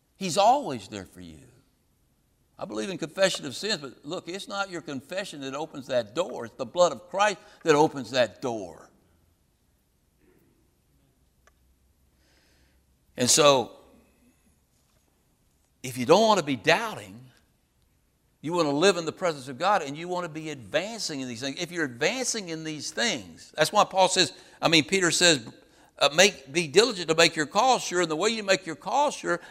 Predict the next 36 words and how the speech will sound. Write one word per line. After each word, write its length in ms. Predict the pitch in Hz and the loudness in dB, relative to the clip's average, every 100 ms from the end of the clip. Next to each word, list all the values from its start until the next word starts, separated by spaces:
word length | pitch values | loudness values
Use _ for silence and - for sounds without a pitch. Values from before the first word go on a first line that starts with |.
| - | -6
is 140 | 165 | -2
by 180 | 175 170 | 4 4
look 260 | 175 262 277 | 6 4 2
at 120 | - | -8
yourself 480 | 175 139 180 196 - - - | -4 0 4 4 2 -12 -6
and, 100 | 165 - | -4 0
and 140 | 170 151 | 2 8
diagnose 640 | 208 208 202 269 330 - | 10 10 8 4 4 -4
yourself. 580 | 175 - 165 127 101 - _ _ _ _ _ - | -6 -4 0 0 0 -16 _ _ _ _ _ 2
Am 220 | 202 226 | 4 6
I 180 | 214 196 | 8 6
advancing 680 | 190 147 208 302 254 208 202 180 | 6 4 4 4 2 0 0 2
at 140 | 175 | 6
all 380 | 175 240 285 214 | 10 10 10 8
in 80 | 170 | 6
these 160 | 156 | 2
things? 220 | - 180 196 | 2 4 4
And 100 | 190 | 2
here's 240 | 294 277 | 0 2
the 80 | 240 | 4
way 200 | 226 202 | 8 10
I 120 | 214 | 10
would 300 | 208 - - | 8 4 2
put 180 | 208 196 | 4 4
it. 160 | 107 - - - - | 2 -8 -20 -12 0
I 100 | 175 | 4
mean, 180 | 190 170 | 6 6
some 380 | - 254 277 | 6 6 4
people 280 | 233 254 202 170 | 4 2 8 8
are 100 | 170 | 8
really 400 | 220 240 214 180 | 10 12 12 8
advancing 580 | 143 190 190 160 160 | 6 6 6 2 -4
fast 560 | 131 - 185 180 - - | -6 2 4 4 0 -2
in 120 | 139 | -4
these 240 | 131 117 - | -2 -4 -2
things. 240 | 139 | -2